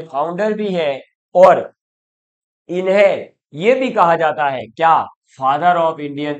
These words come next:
space program। तो father of Indian space program किसे कहा जाता है?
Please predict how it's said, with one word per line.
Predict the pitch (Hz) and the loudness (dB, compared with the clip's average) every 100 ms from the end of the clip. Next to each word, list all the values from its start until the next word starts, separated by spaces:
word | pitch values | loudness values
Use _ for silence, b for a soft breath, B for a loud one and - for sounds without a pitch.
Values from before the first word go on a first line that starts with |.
| 139 | -12
space | 123 139 131 | -12 -12 -10
program। | 117 110 104 90 - _ _ _ | -14 -16 -14 -16 -18 _ _ _
तो | 156 | -16
father | 127 143 175 233 | -4 -2 0 0
of | 240 208 | 0 0
Indian | 202 190 196 180 | -2 -2 -4 -4
space | 185 185 180 | -6 -8 -6
program | 165 160 170 165 | -6 -2 -2 -4
किसे | 151 170 | -10 -8
कहा | 180 165 165 | -4 -2 0
जाता | 165 160 160 | -2 -2 -2
है? | 160 175 | 0 -4